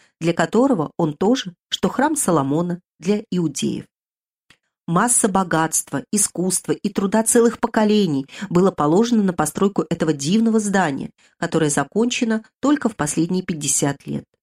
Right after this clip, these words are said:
В результат получился удивительный, не только по размерам, это огромнейший храм во всем мире, но по совершенству постройки, богатству и красоте материала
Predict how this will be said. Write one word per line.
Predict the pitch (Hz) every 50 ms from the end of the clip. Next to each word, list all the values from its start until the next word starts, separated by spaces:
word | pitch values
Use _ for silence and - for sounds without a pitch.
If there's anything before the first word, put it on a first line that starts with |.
| _ _ _ _ _ _ _ _ -
В | 160
результат | 165 175 190 208 196 - - 208 247 262 - - _ _ _ _ -
получился | - 165 165 160 - - 196 196 - - - -
удивительный, | 190 190 165 175 165 180 190 180 - - - 156 151 151 - _ _ _ _ _
не | 269 302 320
только | - 294 214 196 - 170
по | - 165
размерам, | 160 160 156 - 160 147 143 135 - 117 - _ _ _ _ _ _ -
это | 196 196 196 180
огромнейший | 170 156 180 202 233 240 226 220 - 233 220
храм | - 202 185 190 190
во | 170 165 160
всем | - - - - 180 190 208 202 196
мире, | 185 175 165 147 - - - _ _ - - - -
но | 196 196
по | 196 214
совершенству | 196 - - 202 - - 269 262 - - 247
постройки, | 240 - 254 240 - - - 156 147 139 139 - - 160 165 - _ _ _ -
богатству | 165 170 165 160 165 165 185 - - - 202
и | 208
красоте | - 196 185 - 185 165 - 185 185
материала | 185 185 - 214 196 180 175 156 143 131 - -